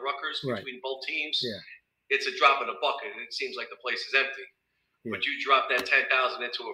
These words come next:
Speaker 1: friggin' high school
Speaker 2: Yeah, yeah, yeah.
Speaker 1: stadium, you know, it's rocking.
Speaker 2: Right,
Speaker 1: It's
Speaker 2: well,
Speaker 1: rocking.
Speaker 2: maybe, maybe
Speaker 1: Especially home. A home game, oh my goodness.
Speaker 2: Yeah, I mean, I mean, you guys were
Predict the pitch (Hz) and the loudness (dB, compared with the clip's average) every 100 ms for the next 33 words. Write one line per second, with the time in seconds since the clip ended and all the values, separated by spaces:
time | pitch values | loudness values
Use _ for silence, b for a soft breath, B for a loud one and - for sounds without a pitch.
0 | - 123 117 131 127 - 151 151 143 - | -6 -6 -4 -2 0 0 6 10 10 8
1 | - 135 131 - 139 139 147 139 120 107 | 2 -2 -2 -4 -4 8 10 10 8 0
2 | 104 _ 123 117 110 120 127 127 131 - | -10 _ -6 -4 -2 -2 -4 0 0 0
3 | - - _ 156 156 135 147 165 - - | -8 -16 _ -2 0 2 2 2 0 -4
4 | 147 156 175 160 165 180 185 160 147 - | 2 6 6 6 8 8 8 6 0 0
5 | 135 104 - - 143 147 160 170 - - | -2 -2 -10 -16 -12 -10 -6 -8 -8 -12
6 | 127 - _ _ - - 175 160 135 123 | -12 -14 _ _ -14 -4 4 6 6 4
7 | - 190 190 170 156 _ _ _ _ - | -2 6 6 6 -2 _ _ _ _ -6
8 | 156 156 170 214 208 190 165 175 185 | 0 2 4 8 10 10 10 6 4